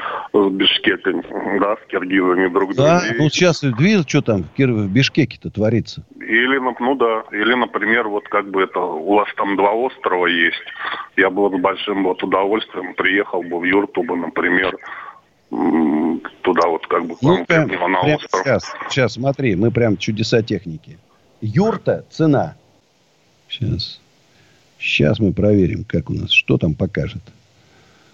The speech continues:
Speaker 2: О, юрта традиционная от ста шестидесяти пяти тысяч рублей. Ну, ой, дофига. Юрта диаметром шесть, ну, семь метров.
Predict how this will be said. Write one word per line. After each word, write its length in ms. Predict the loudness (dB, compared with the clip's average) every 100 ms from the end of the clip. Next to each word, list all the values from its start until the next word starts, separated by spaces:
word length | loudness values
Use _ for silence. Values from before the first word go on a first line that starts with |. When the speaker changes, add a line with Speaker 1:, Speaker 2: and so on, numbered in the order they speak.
| _ _ _ _ _ _
Speaker 2:
О, 360 | 6 8 6 4 -2
юрта 360 | 0 2 0 -2
традиционная 640 | 0 0 2 4 4 2
от 60 | 2
ста 180 | 0 0
шестидесяти 680 | -2 -2 -2 -4 -4 -4 -4 -2
пяти 340 | -2 0 -2
тысяч 420 | 0 0 0 -2
рублей. 420 | -2 2 2 2 0 -10 _ _ _ _ _ _
Ну, 140 | 4 6
ой, 140 | 6
дофига. 480 | 4 2 0 -2 -2
Юрта 400 | 0 2 2 2
диаметром 520 | 2 4 4 4 -2 -2
шесть, 400 | 0 0 -2 -6
ну, 260 | 2 4 4
семь 240 | 4 6
метров. 420 | 6 4 2 -4